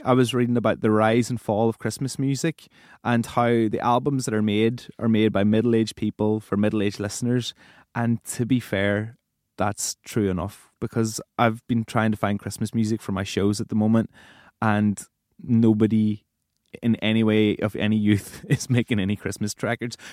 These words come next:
What are you guys doing? There's so much money to be made out there. <laughs>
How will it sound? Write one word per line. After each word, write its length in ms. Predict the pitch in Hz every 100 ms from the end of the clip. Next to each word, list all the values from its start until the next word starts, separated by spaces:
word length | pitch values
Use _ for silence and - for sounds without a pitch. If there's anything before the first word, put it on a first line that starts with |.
| - -
What 140 | 233
are 40 | 262
you 40 |
guys 240 | 208 185 143
doing? 440 | 156 214 240 151
There's 160 | 160 156
so 160 | 226
much 180 | 226 220
money 240 | 190 202 240
to 60 |
be 120 | 226
made 200 | 220 220
out 180 | 202 -
there. 180 | - 196 - -
<laughs> 40 | 160